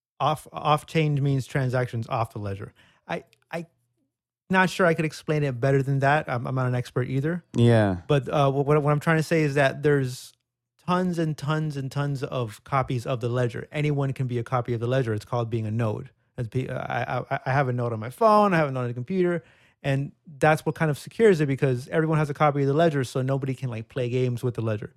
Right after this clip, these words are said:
Speaker 1: So yes, it may happen where the internet goes out, where, where the power goes out. Um, but there is something called Lightning, and that's, um, that's what I was saying. Um, uh, uh, off-chain transactions.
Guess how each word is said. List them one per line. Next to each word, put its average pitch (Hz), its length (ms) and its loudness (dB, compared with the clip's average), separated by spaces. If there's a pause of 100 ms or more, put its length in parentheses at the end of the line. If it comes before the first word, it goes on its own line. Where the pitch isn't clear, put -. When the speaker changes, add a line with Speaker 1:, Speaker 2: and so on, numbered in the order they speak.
(280)
Speaker 1:
So 156 100 -4
yes, 151 240 4
it 131 60 0
may 131 140 0
happen 127 420 2
where 123 140 2
the 113 120 -4
internet 120 400 -4
goes 120 260 0
out, 120 360 0
where, 117 200 -2
where 143 1400 -6
the 123 80 0
power 127 300 2
goes 120 260 -4
out. 123 300 0 (580)
Um, 120 300 -4
but 143 240 -2
there 156 140 4
is 165 100 0
something 160 260 -4
called 135 300 0
Lightning, 170 640 -4 (960)
and 131 160 0
that's, 135 400 0
um, 123 300 -4 (240)
that's 131 280 -4
what 147 120 2
I - 20 2
was 131 100 -2
saying. 127 300 -6
Um, 120 240 -6
uh, - 60 -10
uh, - 300 -12 (760)
off-chain 139 460 0
transactions. 139 880 -2